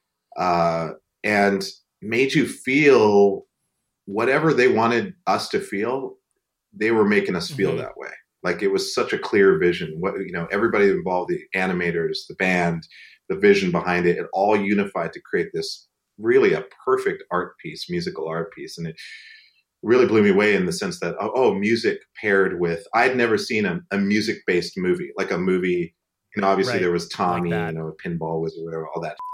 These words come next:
Speaker 2: Right.
Speaker 1: But I just, I wasn't really interested in that. And, um, when Pink Floyd came along, it was just like, kind of like, "Oh yeah, sure, throw it on." And then, holy sh-. So that turned me on to that whole idea. I mean, aside from The Wiz, which
Speaker 2: Mm-hmm.
Speaker 1: doesn't really count.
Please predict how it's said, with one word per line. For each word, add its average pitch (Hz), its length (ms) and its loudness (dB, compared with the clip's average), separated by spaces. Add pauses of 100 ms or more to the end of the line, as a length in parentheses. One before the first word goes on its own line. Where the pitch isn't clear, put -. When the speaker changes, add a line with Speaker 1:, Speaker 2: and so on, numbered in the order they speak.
Speaker 2:
Right. 135 160 -6
Speaker 1:
But 90 120 2
I 98 120 4
just, 95 240 -2
I 104 80 2
wasn't 95 220 4
really 82 180 2
interested 82 400 -2
in 78 120 -2
that. 78 160 -10 (100)
And, 85 200 -8
um, 82 260 -4 (360)
when 90 140 0
Pink 95 180 0
Floyd 98 220 4
came 85 160 0
along, 82 240 0
it 98 60 0
was 95 120 2
just - 160 2
like, 87 160 -2
kind 87 160 0
of - 20 0
like, 196 100 4
"Oh 202 60 10
yeah, 214 140 6
sure, 156 240 -2
throw 139 200 0
it 120 60 2
on." 117 180 2
And 92 140 0
then, 85 160 -2 (140)
holy 139 260 4
sh-. - 80 -10 (600)
So 123 420 2 (260)
that 117 220 0
turned 135 200 2
me 107 120 4
on 104 200 2
to - 100 -12
that 87 180 -4
whole 98 340 2
idea. - 440 -4 (200)
I 120 60 0
mean, 127 160 2
aside 123 280 0
from 101 140 -4
The 90 100 -2
Wiz, 90 480 0
which 87 220 -4
Speaker 2:
Mm-hmm. 127 80 -8
Speaker 1:
doesn't 85 300 -6
really 78 260 -10 (100)
count. 76 240 -18